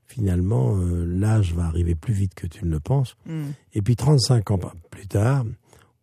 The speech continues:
Speaker 1: on me redit la même chose, mais avec une autre formule. C'était, « Il faut rajeunir les marques. » C'était il y a deux ans. Et donc, ils ont arrêté, euh, le Vivement Dimanche, qui marchait très fort depuis vingt ans.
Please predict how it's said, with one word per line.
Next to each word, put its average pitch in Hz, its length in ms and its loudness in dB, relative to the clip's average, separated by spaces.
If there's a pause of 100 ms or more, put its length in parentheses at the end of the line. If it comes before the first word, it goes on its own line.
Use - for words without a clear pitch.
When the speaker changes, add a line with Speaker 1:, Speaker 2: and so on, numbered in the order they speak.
Speaker 1:
on 104 100 -2
me 107 120 4
redit 131 280 4
la 110 140 4
même 101 200 4
chose, 143 300 0
mais 120 60 2
avec 107 180 0
une 135 80 2
autre 143 140 -2
formule. 101 480 0
C'était, « 135 460 -2 (520)
Il 98 60 -4
faut 107 160 0
rajeunir 113 500 2
les 98 120 4
marques. » 78 460 -2 (520)
C'était 98 220 -6
il - 20 2
y 98 40 4
a 95 60 2
deux 85 240 -2
ans. 80 140 -6
Et 76 60 -6
donc, 90 180 -2 (160)
ils 90 120 -6
ont 95 60 2
arrêté, 85 500 -2 (480)
euh, 80 280 -6
le 73 440 -10
Vivement 78 360 -2
Dimanche, 113 420 0
qui - 180 -16
marchait 85 380 -6
très - 200 -12
fort 95 200 -4
depuis 76 280 -10
vingt 78 260 -6
ans. 156 180 -2